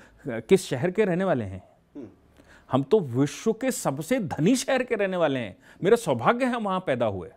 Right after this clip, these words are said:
Speaker 2: हम्म।
Speaker 1: और दुर्भाग्य ये है कि वहाँ लोगों का ध्यान नहीं गया।
Speaker 2: दुबे जी, आपने एक बड़ी, अ, गौरवशाली इतिहास, अ, पांचाल देश का बताया, जिसे अब <clears throat>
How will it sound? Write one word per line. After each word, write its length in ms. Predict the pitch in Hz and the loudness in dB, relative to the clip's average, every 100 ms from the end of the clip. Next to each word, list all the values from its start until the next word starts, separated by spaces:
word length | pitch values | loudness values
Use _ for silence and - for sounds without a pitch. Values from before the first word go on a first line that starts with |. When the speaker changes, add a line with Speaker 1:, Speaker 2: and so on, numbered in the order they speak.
| _ _ _ _ - | _ _ _ _ -18
Speaker 2:
हम्म। 140 | - - - _ 170 | -18 -18 -20 _ 0
Speaker 1:
और 100 | 143 | 2
दुर्भाग्य 420 | 151 143 170 180 | 2 2 0 0
ये 140 | 170 | 0
है 240 | 170 214 214 - _ | 0 -2 -6 -20 _
कि 120 | 170 147 | 0 2
वहाँ 500 | 139 160 143 214 - _ - | 2 0 -2 -4 -12 _ -4
लोगों 240 | 123 139 | -4 -2
का 120 | 139 165 | -2 -2
ध्यान 260 | 101 98 | -4 -6
नहीं 180 | 90 80 | -6 -10
गया। 260 | - _ - | -16 _ -12
Speaker 2:
दुबे 160 | 147 233 | -8 -2
जी, 80 | 196 | 0
आपने 280 | 139 214 | 0 -4
एक 100 | 208 - - | -12 -14 -10
बड़ी, 300 | 170 170 190 | -6 -4 -4
अ, 340 | 143 - 107 90 | -6 -8 -8 -6
गौरवशाली 600 | 113 151 190 - 156 156 | 0 2 2 0 0 0
इतिहास, 600 | 135 110 120 127 - - 117 | -2 0 2 2 0 -6 -6
अ, 160 | 110 | -6
पांचाल 560 | 104 110 113 117 131 123 | -4 -6 -4 0 0 0
देश 200 | 123 - | -2 -4
का 140 | 131 | -4
बताया, 380 | 113 107 117 131 | -4 -4 -2 -2
जिसे 260 | 113 - 117 | -6 -6 -6
अब 140 | 110 _ - - - - | -6 _ -20 -20 -6 2
<clears throat> 220 | 277 165 | 4 2